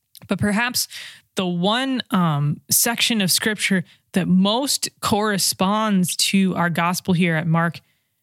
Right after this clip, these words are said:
uh, chapter six, verse thirty-four, is from Numbers chapter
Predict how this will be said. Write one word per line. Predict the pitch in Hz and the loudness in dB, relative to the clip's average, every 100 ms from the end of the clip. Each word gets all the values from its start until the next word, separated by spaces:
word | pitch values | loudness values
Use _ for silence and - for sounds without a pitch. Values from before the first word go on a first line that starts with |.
| _ - | _ -4
uh, | 156 143 | -2 -2
chapter | 165 - 185 - 175 160 160 - _ _ _ _ _ - | -2 0 0 -2 0 0 -2 -8 _ _ _ _ _ -4
six, | - - 233 - | 0 0 -2 -2
verse | 175 190 - | 0 0 0
thirty-four, | - 202 180 160 214 208 196 - - - | -2 -2 -2 -2 -2 0 -2 -6 -20 -8
is | - 214 | -4 -2
from | - 196 175 180 | 0 2 4 4
Numbers | 180 208 240 190 151 180 - - _ _ _ _ | 4 2 0 0 0 0 0 -4 _ _ _ _
chapter | - 208 196 - - 185 175 160 | -4 -2 -2 -2 -2 0 0 -2